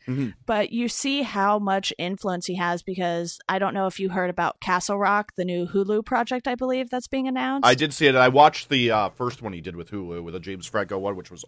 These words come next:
Speaker 1: awesome.
Speaker 2: Yeah, yeah. The, I, what was that? Eleven twenty-two sixty-three.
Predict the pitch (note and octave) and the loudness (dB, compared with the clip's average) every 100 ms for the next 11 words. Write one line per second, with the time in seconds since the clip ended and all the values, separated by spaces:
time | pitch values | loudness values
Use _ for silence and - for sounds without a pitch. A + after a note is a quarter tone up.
0 | - E2+ F2 D#2 C2+ _ _ - G#3+ G3 | -8 -6 -6 -10 -18 _ _ -2 0 2
1 | D#3+ C3 F3 G#3 F#3+ F3 F3+ F3 - F#3 | 0 -2 -4 0 2 2 -2 -4 -2 -2
2 | F#3 F3+ - F#3+ F3+ D#3+ - G3+ G3 G3 | -2 -4 -8 -6 -4 -4 -2 0 0 0
3 | F#3+ F#3+ F#3 G3+ F#3 G3 - D3 E3 D#3+ | -2 -2 -2 -2 -2 -4 -4 -6 -4 -6
4 | A2 E3 | -4 -8